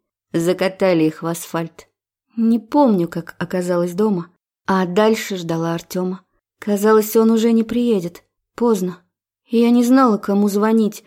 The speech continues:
кто на нашей стороне, а кто против. Петра не было в стране, а остальные? Я металась от окна к окну, пока не присела на диван.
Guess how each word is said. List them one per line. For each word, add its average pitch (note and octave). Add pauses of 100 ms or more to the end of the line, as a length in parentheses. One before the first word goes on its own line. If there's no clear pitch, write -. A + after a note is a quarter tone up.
(240)
кто -
на A3
нашей C4
стороне, G3+
а -
кто A#3
против. G#3 (380)
Петра G#3+
не G#3
было G#3
в G3
стране, F#3+
а -
остальные? F#3+ (440)
Я G#3+
металась G#3+
от F#3+
окна G3+
к G3+
окну, G#3+ (280)
пока G3+
не G#3
присела G#3+
на F#3+
диван. F#3+